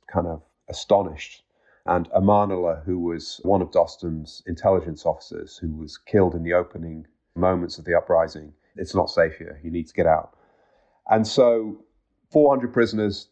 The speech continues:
the vast bulk of them, between sort of a dozen and two dozen, are left in the cellar. It's around about eleven o'clock in the morning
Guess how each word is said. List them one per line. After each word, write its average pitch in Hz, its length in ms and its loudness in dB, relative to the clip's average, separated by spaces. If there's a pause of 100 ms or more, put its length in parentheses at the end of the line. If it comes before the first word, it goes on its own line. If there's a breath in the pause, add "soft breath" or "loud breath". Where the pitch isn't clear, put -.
(100)
the 101 60 -8
vast 120 420 4
bulk 107 260 2
of 95 100 -2
them, 92 280 -2 (640)
between 107 240 2
sort 98 200 0
of 85 60 -2
a - 20 -10
dozen 101 260 4
and 85 100 -10
two 110 160 -2
dozen, 87 340 2
are 87 80 4
left 92 460 0
in 95 120 4
the 87 80 -4
cellar. 95 360 2
It's 80 180 -12
around 98 360 0
about 92 260 2
eleven 95 240 2
o'clock - 300 -12
in 85 60 -10
the 82 60 -8
morning 82 440 -6